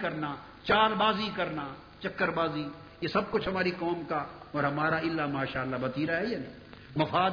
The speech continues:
پرستی، خود غرضی، یہ ساری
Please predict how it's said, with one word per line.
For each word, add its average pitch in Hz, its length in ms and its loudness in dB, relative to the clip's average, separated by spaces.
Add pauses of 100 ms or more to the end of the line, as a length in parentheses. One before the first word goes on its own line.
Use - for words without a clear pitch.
(100)
پرستی، 165 400 -2
خود 143 220 -4
غرضی، 156 420 0 (1600)
یہ 160 100 4
ساری 240 880 6